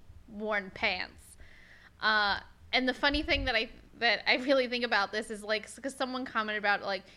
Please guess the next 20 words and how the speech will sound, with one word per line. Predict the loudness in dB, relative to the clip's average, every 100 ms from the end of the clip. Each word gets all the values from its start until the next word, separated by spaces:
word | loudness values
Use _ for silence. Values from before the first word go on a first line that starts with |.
| -10
it's | -2
a | -2
hundred-year-old | 0 2 2 2 0 4 4 2 -4
character | 6 8 8 4 0 2 2
and | 0 0
how | 2 4 4
dare | 2 0
you | 0 -8
put | -6 -4
her | 0 0
in | 0
pants, | -2 0 2 0 -4
and | -8 -8
it's | -6
like, | -6 -6 -12 _ -20 -20 -20 -20 -14
so | -2
you're | 0 0
totally | 2 2 2 2
fine | 2 2 4 4 2 0 -6 -8 0
with | 2 2